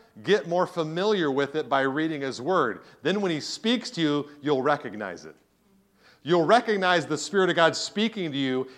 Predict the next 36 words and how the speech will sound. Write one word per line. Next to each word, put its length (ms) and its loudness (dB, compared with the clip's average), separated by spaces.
as 240 2
you 120 -2
meditate 720 2
on 160 0
his 180 -4
Word, 280 2
'cause 120 -2
you're 80 0
gonna 120 2
be 100 -2
so 400 2
familiar 960 0
with 240 0
the 100 -2
truth 680 0
that 220 4
when 140 0
a 160 2
lie 400 2
pops 400 2
in 80 -4
your 120 0
head, 220 0
you'll 180 2
immediately 480 -2
recognize 420 0
and 80 -4
go, 180 0
"That 420 0
doesn't 400 0
come 200 0
into 160 0
alignment 380 2
with 140 -4
God's 300 2
truth. 360 -2